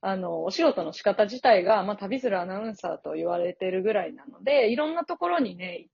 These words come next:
て、もう常に人生がワーケーションみたいな感じの方だったので、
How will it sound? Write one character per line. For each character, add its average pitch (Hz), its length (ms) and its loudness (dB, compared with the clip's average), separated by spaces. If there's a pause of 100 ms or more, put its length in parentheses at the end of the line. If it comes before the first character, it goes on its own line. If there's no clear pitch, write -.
て、 190 200 4
も 202 380 2
う - 80 -20
常 294 240 6
に 165 260 -2
人 254 200 2
生 190 160 2
が 160 100 -2
ワ 175 160 2
ー - 40 -20
ケ 247 120 6
ー - 20 6
シ 214 120 -2
ョ 170 40 -6
ン 160 40 -10
み 160 80 -12
た 175 120 -4
い 156 60 -6
な 156 80 -12
感 175 180 -8
じ 180 60 -8
の 185 100 -6
方 214 280 2
だ 165 80 0
っ - 120 -8
た 165 100 -8
の 156 120 -8
で、 175 340 2